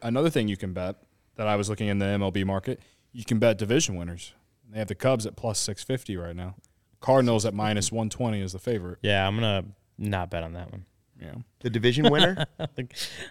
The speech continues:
Speaker 3: Well,
Speaker 2: yeah.
Speaker 3: if the Cardinals have some in, like, what if Goldschmidt goes down or Arenado goes down?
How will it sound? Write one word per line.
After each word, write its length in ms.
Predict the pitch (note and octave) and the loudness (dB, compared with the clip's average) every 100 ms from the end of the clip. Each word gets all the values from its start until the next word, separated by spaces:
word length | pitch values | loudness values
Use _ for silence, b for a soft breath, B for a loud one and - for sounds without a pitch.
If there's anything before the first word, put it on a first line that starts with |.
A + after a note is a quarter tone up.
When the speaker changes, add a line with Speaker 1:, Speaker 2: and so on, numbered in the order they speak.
| - | 2
Speaker 3:
Well, 100 | A2 | 6
Speaker 2:
yeah. 120 | F#3+ | 6
Speaker 3:
if 100 | G#3 | 6
the 80 | D3 | 0
Cardinals 440 | - D3+ E3+ C#3+ | 4 4 4 2
have 200 | D#3+ D#3 | 2 2
some 140 | - C#3+ | 2 2
in, 100 | F3 | 4
like, 220 | C#3 C#3 | 4 4
what 220 | B2+ F3+ | 4 4
if 400 | F#3+ - - - _ | 4 -2 -12 -20 _
Goldschmidt 540 | B2+ D#3+ F3+ - A2+ - | 4 4 4 0 0 0
goes 240 | G2+ F#2+ | -2 -2
down 340 | - F#2+ D#2+ E2 | -4 -4 -4 -4
or 100 | D#2+ - | -4 2
Arenado 520 | C3 A#2+ C3+ F3 G#2+ | 4 6 4 4 2
goes 240 | G2 F#2 | 0 -4
down? 280 | - E2 F#2 | -6 -8 -10